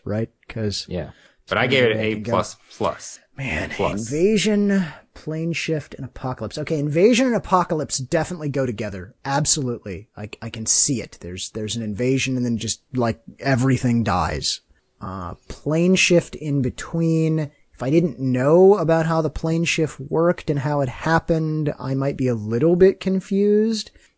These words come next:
Speaker 1: But still, I think themat-, thematically they weave together very nicely.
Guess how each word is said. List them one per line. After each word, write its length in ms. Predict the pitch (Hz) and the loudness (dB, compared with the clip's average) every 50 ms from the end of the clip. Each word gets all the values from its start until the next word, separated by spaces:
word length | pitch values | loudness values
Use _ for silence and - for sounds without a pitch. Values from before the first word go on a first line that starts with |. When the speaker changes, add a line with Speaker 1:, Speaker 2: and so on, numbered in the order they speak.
| _ _ | _ _
Speaker 1:
But 160 | 175 160 170 | -6 -4 -2
still, 340 | 147 - - - - 208 185 | 0 0 0 4 6 6 6
I 80 | 170 160 | 6 4
think 280 | - 202 196 - - | 2 0 -2 -2 0
themat-, 640 | - 185 175 170 170 170 175 180 185 196 - - - | 2 2 4 4 4 4 4 4 4 2 2 -2 2
thematically 580 | - 190 190 202 220 254 240 202 - 190 180 160 | 4 6 6 6 6 4 4 4 4 4 6 6
they 140 | 160 151 143 | 6 4 2
weave 400 | 123 143 143 143 147 127 - - | 2 0 0 0 0 0 -2 -4
together 480 | 135 120 107 120 107 95 95 82 80 | -6 -4 -4 -4 -4 -4 -4 -6 -6
very 560 | 85 90 95 98 98 110 107 101 101 98 92 | -8 -8 -10 -8 -6 -4 -4 -2 -2 -4 -4
nicely. 680 | 90 90 85 82 85 85 - - - 82 78 73 73 - | -6 -6 -6 -6 -4 -4 -4 -4 -4 -6 -6 -8 -8 -10